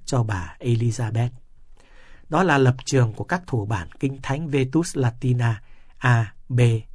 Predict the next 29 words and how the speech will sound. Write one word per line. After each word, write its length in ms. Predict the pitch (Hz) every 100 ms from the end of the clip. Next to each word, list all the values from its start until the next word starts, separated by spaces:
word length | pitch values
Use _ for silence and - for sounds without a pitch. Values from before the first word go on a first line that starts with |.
| -
L 280 | 123 117 98 85 - - -
thuộc 160 | 135 127
các 120 | 151 -
thế 140 | 175 190
kỷ 220 | 135 98 - - - -
từ 140 | 120 98
thứ 100 | 139
sáu 380 | 135 - 123 131 -
tới 100 | 135
thứ 120 | 151 139
tám. 260 | 117 110 156 - - - - - - - - -
Các 160 | 196 -
thủ 140 | 123
bản 240 | 113 90 78
Latin 540 | 113 143 135 143 131 131 - -
C, 20 | - 135 123 117
V, 180 | 107 127 123 110 - - - - - - - -
bản 340 | 170 113 82 -
tiếng 180 | 139 160 -
Armeni 720 | 143 143 139 135 139 131 127 - -
của 240 | 139 110 82 -
tác 180 | 175
phẩm 180 | - 117 - -
Chống 220 | 139 170
Lạc 220 | 139 -
Giáo 340 | 113 110 120 180
của 120 | 98 -
Thánh 180 | 117 139
Ireneo, 720 | 156 131 131 127 131 117